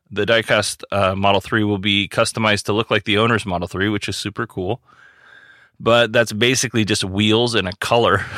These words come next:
<laughs> 'cause there's not a lot of options for the Model three right now. Um,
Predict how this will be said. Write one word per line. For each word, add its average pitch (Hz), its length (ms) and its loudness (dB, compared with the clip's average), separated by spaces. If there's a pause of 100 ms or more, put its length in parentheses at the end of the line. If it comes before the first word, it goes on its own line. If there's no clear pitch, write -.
(120)
<laughs> - 260 -20
'cause 92 380 -8
there's 92 300 -6
not 92 120 0
a 101 40 0
lot 98 180 -2
of 95 80 -4
options 101 400 0
for 95 140 -10
the 90 80 -8
Model 87 260 -6
three 92 400 -8
right 90 220 -6
now. 85 320 -10 (960)
Um, 95 460 2